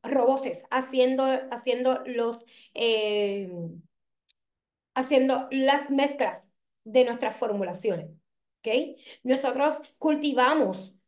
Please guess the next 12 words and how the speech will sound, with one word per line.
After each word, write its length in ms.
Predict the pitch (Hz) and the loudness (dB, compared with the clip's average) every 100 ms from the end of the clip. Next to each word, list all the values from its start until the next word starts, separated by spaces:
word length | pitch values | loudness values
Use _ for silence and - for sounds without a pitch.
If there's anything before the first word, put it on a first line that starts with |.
| _ | _
todo 260 | 311 294 294 | 4 4 6
lo 140 | 294 | 2
que 80 | 294 | 0
utilizamos 680 | 294 302 269 - 311 339 302 | -6 -4 -6 0 2 4 2
en 100 | 233 | 0
esas 220 | 233 254 | -2 -4
formulaciones. 640 | 254 214 208 220 226 226 | -4 -4 -4 -4 -4 -6
Si 120 | - - | -10 -6
tenés, 300 | 214 220 220 220 | -4 -4 -8 -10
si 140 | - | -6
necesitamos 560 | 214 214 208 247 285 285 | -4 -4 0 4 4 2
productos, 600 | 247 208 254 277 302 302 | -2 -2 -2 0 0 0